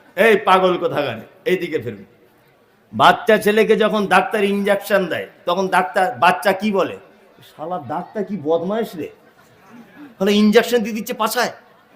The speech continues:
তাই না? আচ্ছা বলুন তো, বাচ্চাটা ইনজেকশন দিচ্ছে বটে, ওর ভালো করছে না খারাপ করছে?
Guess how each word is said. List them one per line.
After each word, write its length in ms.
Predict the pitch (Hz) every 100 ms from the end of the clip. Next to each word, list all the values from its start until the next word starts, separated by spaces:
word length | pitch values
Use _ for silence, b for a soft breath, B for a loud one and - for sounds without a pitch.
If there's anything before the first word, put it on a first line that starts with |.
| _ _ _ _ _ _
তাই 120 | -
না? 100 | 254 294 - - - - _ _ _ _ _ _ _
আচ্ছা 180 | 175 208
বলুন 320 | 196 214 214
তো, 160 | 214 208 - - - -
বাচ্চাটা 440 | 120 180 - 208
ইনজেকশন 680 | 202 190 196 202 233 240 226
দিচ্ছে 300 | 196 220 -
বটে, 240 | 180 170
ওর 180 | 160 185
ভালো 280 | 139 147 180
করছে 280 | 175 190 202
না 100 | 196
খারাপ 260 | 170 180 180
করছে? 240 | 185 -